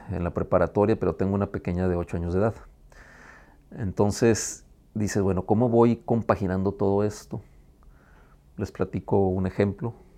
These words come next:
En dos mil diecisiete quería correr un maratón, eh, entre otros, ¿no? Aquí en, en Long Beach. Y me llevé a mi hija y la llevé en la carriola las,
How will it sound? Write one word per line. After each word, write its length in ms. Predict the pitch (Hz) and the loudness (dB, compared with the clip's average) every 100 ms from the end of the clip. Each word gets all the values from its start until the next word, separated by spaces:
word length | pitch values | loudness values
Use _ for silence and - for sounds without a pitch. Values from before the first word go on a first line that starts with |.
| - - - | -20 -20 -10
En 280 | - 87 85 | -6 -4 -2
dos 180 | 90 | 0
mil 220 | 92 98 98 | 0 0 0
diecisiete 640 | 110 107 - 123 - 123 - _ - - - - _ | -2 -4 0 0 -2 -8 -10 _ -20 -20 -20 -20 _
quería 300 | - 95 95 | -2 0 0
correr 280 | 101 98 98 | 2 2 2
un 120 | 95 | 2
maratón, 520 | 95 95 101 107 104 92 | 0 -2 -2 -4 -4 -6
eh, 180 | 87 - - - - - 104 | -8 -10 -14 -16 -18 -16 -14
entre 220 | 104 95 | -4 0
otros, 300 | 98 101 95 | 0 0 -2
¿no? 180 | 95 95 | -4 -6
Aquí 240 | 90 98 | -6 -6
en, 240 | 95 92 98 - | -4 -6 -8 -8
en 160 | 95 | -4
Long 200 | 95 101 | -2 -2
Beach. 360 | 104 120 - - - - - - - - - - - | -4 -6 -10 -20 -20 -20 -20 -20 -20 -20 -20 -20 -8
Y 100 | 117 | -2
me 120 | 98 95 | 2 4
llevé 180 | 98 | 4
a 40 | 101 | 4
mi 140 | 107 | 2
hija 280 | 139 - 131 - _ - - _ - | -2 -4 -6 -8 _ -20 -20 _ -10
y 380 | 160 92 85 85 | -4 -2 -2 -4
la 200 | 90 90 | -4 -2
llevé 200 | 90 92 | -2 -2
en 60 | |
la 80 | 92 | -2
carriola 440 | - 87 95 95 98 | -2 0 0 0 -2
las, 400 | 90 - 107 | -4 -8 -14